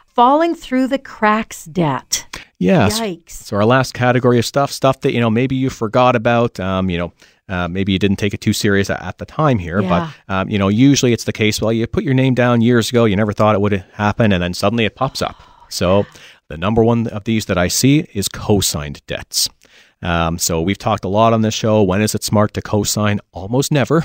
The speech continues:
Speaker 2: <laughs> um,
Speaker 1: Yeah.
Speaker 2: because it can and does come back to bite the individual.
Speaker 1: And this goes back to, you know, you're wanting to help out, right?
Speaker 2: Yeah.
Speaker 1: You're wanting to help somebody. They're,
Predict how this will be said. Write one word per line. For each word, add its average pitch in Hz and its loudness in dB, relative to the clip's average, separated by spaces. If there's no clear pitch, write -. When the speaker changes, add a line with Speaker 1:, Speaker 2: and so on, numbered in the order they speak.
Speaker 2:
<laughs> - -10
um, 104 0
Speaker 1:
Yeah. 90 -10
Speaker 2:
because 92 -4
it 90 -4
can 101 -2
and 104 0
does 95 2
come 90 -8
back 87 -4
to 90 -10
bite 90 0
the 90 -4
individual. 87 -2
Speaker 1:
And 254 4
this 294 2
goes 370 0
back 254 0
to, 247 -2
you 233 -2
know, 233 4
you're 208 4
wanting 226 -2
to 240 -4
help 208 -4
out, 185 -4
right? 98 -2
Speaker 2:
Yeah. 101 4
Speaker 1:
You're 196 -2
wanting 233 -4
to 247 -4
help 220 -2
somebody. 180 -4
They're, 175 -4